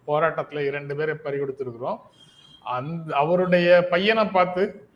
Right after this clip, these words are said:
ஒரு பிரதமராக இருந்தவர், கு-, அதுக்கப்புறம் பிரதமராக இ-, இறக்கும்போது பிரதமராக இல்ல, அஹ், கொலை செய்யப்படும் போது பிரதமராக இல்ல,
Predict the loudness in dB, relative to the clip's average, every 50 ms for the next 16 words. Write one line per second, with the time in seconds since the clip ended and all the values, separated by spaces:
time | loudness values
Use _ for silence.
0 | _ _ _ _ _ -4 -4 -2 -2 -2 -2 0 2 2 2 2 2 2 2 0
1 | -2 -2 -4 -6 -4 -2 -2 -2 -2 -2 -4 -4 -4 -4 -4 -6 -10 -14 -18 -16
2 | -14 -12 -12 -12 -12 -12 _ -8 -8 -6 -6 -8 -8 -8 -8 -6 -6 -6 -4 -6
3 | -6 -4 -2 -2 -2 -2 -2 -4 -6 -6 -8 -10 -12 -14 -16 -18 _ -20 _ _
4 | _ _ _ _ _ _ _ -8 -4 -4 -2 -2 0 0 0 0 0 -2 -2 -4
5 | -4 -6 -10 -14 -16 -10 -6 0 0 0 0 0 -4 0 0 0 0 0 -4 -4
6 | -4 -4 -2 -2 -4 -4 -4 -4 -6 -6 -6 -8 -8 -8 -8 -10 -18 _ _ _
7 | _ _ _ _ _ -10 -8 -8 -8 -10 -12 -6 0 2 2 4 6 4 4 4
8 | 4 2 -2 -2 0 0 -2 -2 -2 -4 -4 -4 -4 -4 -2 -4 -2 -4 -4 -6
9 | -6 -8 -10 -12 -12